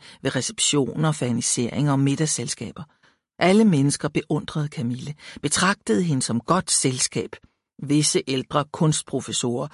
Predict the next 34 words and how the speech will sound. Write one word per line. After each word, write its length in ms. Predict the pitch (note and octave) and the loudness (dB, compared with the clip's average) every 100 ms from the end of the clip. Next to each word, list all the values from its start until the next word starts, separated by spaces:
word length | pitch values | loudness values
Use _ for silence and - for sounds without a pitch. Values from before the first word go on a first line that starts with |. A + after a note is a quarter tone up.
| - - - | -18 -12 0
kappedes 580 | D#3 F3 G#3 D3+ A2+ | 2 4 4 4 0
ligefrem 380 | A#2 C3 - B2 | -2 -2 -2 -2
om 120 | B2 | 2
hendes 260 | B2 A2+ - | 2 2 0
gunst. 480 | C3 C3 - - - _ _ _ _ _ - | -2 -2 -2 -6 -12 _ _ _ _ _ -4
I 60 | F3+ | 2
virkeligheden 540 | A3+ A#3+ A3+ G3+ F3+ _ _ _ _ - | 2 4 2 2 0 _ _ _ _ -2
var 80 | E3 | 2
det 140 | E3+ | 4
nok 240 | F3 F3 - | 4 2 -2
kun 220 | A#3 A#3 F#3 | 2 4 4
over 240 | E3+ D#3 | 2 2
for 160 | - - | -2 2
Ingegerd, 540 | G3 B3+ - C#3 - | 4 4 2 -4 -2
hun 140 | D#3 C#3+ | -2 0
var 100 | C#3 | 0
så 300 | - D#3 C3+ - - _ _ - | 0 0 -4 -10 -20 _ _ -6
distant. 600 | E3 - - A#3+ - - _ _ _ _ _ _ _ - | -2 0 0 -4 -4 -18 _ _ _ _ _ _ _ -4
Camille 360 | F3 F3 A3 C4 | 4 6 6 4
inviterede 480 | F3 D#3 - D3+ - | 0 0 -2 0 0
ofte 280 | G3 - | -2 -4
sine 260 | - E3 D3 | -4 -2 -2
forældre 380 | - D#3 - F#3+ | -2 -2 0 2
med 200 | D3 F3 | 2 2
ved 100 | G3 | 0
disse 280 | C3 C3+ C3 | -2 -6 -4
lejligheder. 560 | A2+ A2+ C#3 C#3 A#2 - _ _ _ _ - | -4 -4 -4 -4 -6 -10 _ _ _ _ 0
Ingegerd 500 | F3 G3+ A3 C3+ - | 6 6 6 2 0
forsøgte 420 | B2 - B2 - | -4 -4 -2 -2
at 80 | C#3+ | 0
være 140 | A#2 | -2
glad 240 | A2+ B2 B2+ | 0 -2 0
for 120 | D3+ | -2
opmærksomheden, 760 | - - C#3+ - D#3+ C#3 - | -2 -4 -4 -4 -2 -2 -6